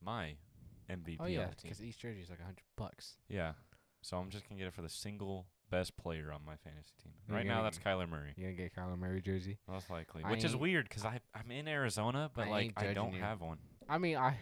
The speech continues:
Speaker 2: have. I mean, when you think about it, like, <sighs> we have our hometown team or the team whoever we're rooting for, but also, you know, you also got those side players that you gotta love.
Speaker 1: Mm-hmm.
Speaker 2: You know, like, for you, you got,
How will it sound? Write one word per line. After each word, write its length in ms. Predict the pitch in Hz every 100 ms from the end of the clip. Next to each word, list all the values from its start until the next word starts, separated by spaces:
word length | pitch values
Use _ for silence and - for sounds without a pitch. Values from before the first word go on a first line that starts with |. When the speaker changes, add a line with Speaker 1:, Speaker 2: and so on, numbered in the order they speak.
| -
Speaker 2:
have. 400 | 147 143 139 127 -
I 80 |
mean, 280 | 151 160 151
when 100 | 156
you 80 | 170
think 120 | 165
about 200 | 160 143
it, 120 | 143 117
like, 240 | 120 - - - - - - - _ _ _ _ _ _ _ _ -
<sighs> 300 | 156 120 131
we 100 | 151
have 260 | 156 156 139
our 120 | 131
hometown 580 | 127 127 117 120 113 104
team 520 | 117 110 107 107 107
or 300 | 107 104 101 -
the 80 |
team 340 | 98 - 110 104
whoever 280 | 98 98 98
we're 160 | 98
rooting 320 | 98 101 101
for, 220 | 101 110 98
but 140 | 101
also, 320 | 127 143 -
you 120 | 139
know, 140 | 135 135
you 100 | 143
also 240 | 156 -
got 160 | 120 110
those 180 | 104 92
side 280 | 101 98 98
players 320 | - 95 87
that 100 | 85
you 160 | 82 85
gotta 220 | 85 85
love. 300 | 80 82 85
Speaker 1:
Mm-hmm. 520 | 92 98 98 110 - 110
Speaker 2:
You 80 |
know, 120 | 101 101
like, 180 | 101
for 140 | - 107
you, 200 | 98 101
you 300 | 101 90 98
got, 360 | 101 95 90